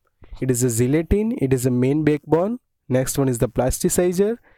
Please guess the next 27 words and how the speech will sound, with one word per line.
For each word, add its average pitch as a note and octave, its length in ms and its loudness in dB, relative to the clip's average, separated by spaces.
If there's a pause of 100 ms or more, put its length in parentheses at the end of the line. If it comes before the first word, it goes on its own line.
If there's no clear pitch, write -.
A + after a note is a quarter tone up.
(360)
In C3+ 180 -2
the B2+ 100 0
plasticizer, F3 800 0
we C#3 100 2
use C#3+ 220 0
the C3 100 4
glycerin D#3+ 840 0 (140)
and C#3 260 0
the B2+ 80 2
glycerol, D#3+ 600 0 (460)
eighty-five C3+ 480 0
to C3 120 0
ninety-eight B2 540 -2
percent, F#3 440 -2
and C3+ 120 0
it C3+ 160 -2 (140)
imparts D3+ 400 -2
the C3+ 140 -2
softness E3+ 680 -2
and C3 160 0
elasticity D#3+ 880 -2 (460)
and B2 200 -2
the E3 120 0
hardness B2 540 -2
to D3 120 -2
the F3 120 -2
capsule D#3 520 -2